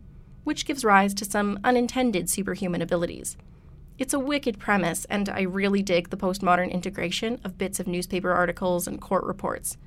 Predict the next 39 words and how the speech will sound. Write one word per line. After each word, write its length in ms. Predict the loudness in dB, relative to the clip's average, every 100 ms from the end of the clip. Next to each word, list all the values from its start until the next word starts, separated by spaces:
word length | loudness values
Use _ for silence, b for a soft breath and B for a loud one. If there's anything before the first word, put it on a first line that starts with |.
| b -6
that 160 | -4 0
break 240 | 0 0
up 120 | -2
the 60 | 0
narrative. 520 | 0 0 -4 -10 -14 -20 b b b b b b -20 -18 -2
The 80 |
main 200 | 4 4
character 460 | 4 2 2 2 -4
leaves 240 | -2 -4
something 500 | -4 0 0 2 0
to 120 | 0 0
be 120 | 2
desired, 500 | 2 0 -2 -2 -2
but 120 | 4 4
I 40 |
mean, 300 | 6 4 2 b b b b 0
as 120 | 2
main 200 | 4 2
characters 480 | 4 4 4 -2 2
in 80 |
our 160 | 2 4
own 240 | 2 0
life 200 | 0 0
stories, 520 | 0 0 2 2 -2 -12 -18 -8
don't 180 | -4 0
we 120 | 4
all? 280 | 4 4 0 -10 -20 -20 -20 -20 -20 -20 -4
Anyway, 560 | 0 2 2 4 2 0 B B B B
fun 280 | 0 2 4
fact, 400 | 6 6 4 -4 4
I 200 | 6 6
interviewed 600 | 2 0 -2 -2 -2 0
Daniel 360 | 0 2 2
Wilson 320 | 0 0 -2
for 160 | -4 -2
an 80 | 0
article 500 | 4 2 2 -4 -4
years 400 | 0 2 2 0
ago, 380 | 0 0 -2